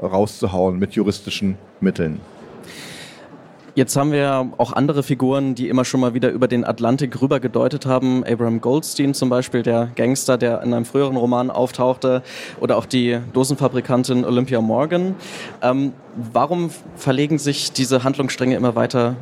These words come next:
Speaker 2: über den Atlantik? Gibt's da einen Grund für?
Speaker 1: Äh, ja, es gibt eigentlich mehrere Gründe. <laughs> Also, äh, erstmal sind ja nun einige Figuren schon da. Also ich, äh, vor allen Dingen denke ich da an Johann Marlow, der jetzt auch wieder ein bisschen aktiver wird in, in dem Roman, der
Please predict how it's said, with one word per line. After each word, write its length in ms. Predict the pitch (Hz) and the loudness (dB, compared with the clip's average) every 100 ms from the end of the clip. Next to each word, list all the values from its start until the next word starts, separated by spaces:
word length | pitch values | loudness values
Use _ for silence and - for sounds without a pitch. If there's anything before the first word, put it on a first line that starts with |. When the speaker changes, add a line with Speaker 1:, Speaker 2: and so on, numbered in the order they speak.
| - | 0
Speaker 2:
über 140 | 120 | 2
den 140 | 117 | 2
Atlantik? 640 | 110 110 113 107 117 113 110 | 0 0 0 2 0 -2 0
Gibt's 200 | 127 - | 0 2
da 60 | |
einen 100 | 127 | 0
Grund 260 | 123 117 107 | 2 0 0
für? 240 | 113 104 117 - - - - - - - | -2 -4 -6 -12 -16 -16 -18 -18 -20 -10
Speaker 1:
Äh, 240 | - 131 131 | -4 -4 2
ja, 120 | 123 | 0
es 80 | 113 | 0
gibt 140 | 123 | -2
eigentlich 280 | 107 113 123 | 0 0 0
mehrere 540 | 110 104 127 113 98 | -2 2 2 2 -2
Gründe. 340 | 87 95 95 110 135 | -2 0 0 0 0
<laughs> 180 | 180 147 | 0 0
Also, 200 | 123 120 | 0 0
äh, 440 | 120 104 120 113 107 | 0 -2 0 0 -2
erstmal 300 | 120 120 110 | -2 0 0
sind 180 | 120 | -2
ja 60 | 139 | 0
nun 160 | 120 123 | -2 0
einige 300 | 123 123 120 | 0 0 -2
Figuren 320 | 117 120 104 | 0 0 0
schon 300 | - 110 110 | 0 0 0
da. 520 | 107 98 101 95 127 131 | -4 0 0 0 -2 0
Also 180 | 113 | 0
ich, 180 | 107 104 | -2 -4
äh, 160 | 95 107 | -2 -2
vor 140 | 107 | 0
allen 120 | 104 | 0
Dingen 120 | 110 104 | 2 0
denke 160 | 107 | 0
ich 60 | 101 | -2
da 100 | 101 | -2
an 80 | 98 | 0
Johann 260 | 101 98 | 0 0
Marlow, 340 | 92 95 110 113 | 0 0 0 2
der 100 | 104 | 0
jetzt 160 | 101 | 0
auch 180 | - - | -6 -4
wieder 280 | 113 107 104 - - - - - | 0 0 0 -8 -16 -16 -18 -6
ein 80 | 110 | -2
bisschen 240 | 110 113 | 0 0
aktiver 560 | - - 147 131 135 139 | -2 -2 -2 2 0 0
wird 340 | - 117 139 135 | -6 0 0 0
in, 460 | 127 127 135 107 | -4 -2 -2 0
in 100 | 98 | 0
dem 180 | 123 131 | 0 0
Roman, 220 | 127 127 | 0 0
der 240 | 120 117 | 2 0